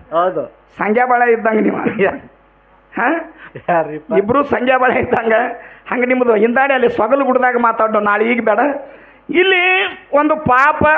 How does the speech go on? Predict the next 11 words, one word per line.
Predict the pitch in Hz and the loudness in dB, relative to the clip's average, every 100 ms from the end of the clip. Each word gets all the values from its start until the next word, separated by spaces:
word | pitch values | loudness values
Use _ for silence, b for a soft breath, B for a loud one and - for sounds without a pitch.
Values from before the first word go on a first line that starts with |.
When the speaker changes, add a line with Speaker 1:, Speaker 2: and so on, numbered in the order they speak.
| 285 | 0
Speaker 2:
ಮತ್ತು | 262 247 254 | -2 0 0
ಪುಣ್ಯ. | 240 220 214 190 - - _ _ | 2 0 0 -4 -8 -20 _ _
Speaker 1:
ಹಾ, | 208 294 | 2 2
ಹಾ, | 233 214 | 2 2
ಎರಡು | 185 208 | 0 2
ವಿಷಯ | 208 208 214 | 0 2 2
ಇಟ್ಟಾರ. | 208 202 190 190 - | 4 2 4 2 0
Speaker 2:
ಎರಡು | 196 233 226 | 0 2 0
ವಿಷಯ | 208 - | 0 -2
ಇಟ್ಟಾರ. | 214 - 180 | -2 -2 -4
Speaker 1:
ಹೌದು. | 165 - 160 185 - | -4 -6 -2 -2 -6